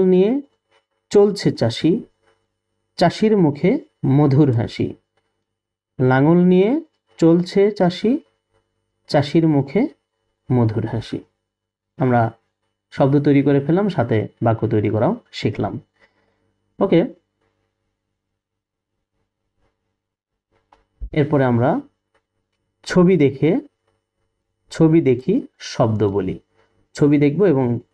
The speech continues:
শব্দ বলবো। এখানে আমাদের কি আছে? দেখতেই পাচ্ছি এটা কি? কলা।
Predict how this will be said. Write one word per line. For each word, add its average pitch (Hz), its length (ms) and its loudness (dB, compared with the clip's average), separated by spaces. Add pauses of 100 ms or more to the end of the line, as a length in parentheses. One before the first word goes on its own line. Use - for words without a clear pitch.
(680)
শব্দ 113 420 -4 (160)
বলবো। 95 380 -4 (420)
এখানে 190 200 0
আমাদের 185 220 0
কি 185 120 0
আছে? 175 260 -4 (420)
দেখতেই 127 340 0
পাচ্ছি 120 340 -4
এটা 113 200 -2
কি? 165 140 0 (920)
কলা। 127 580 2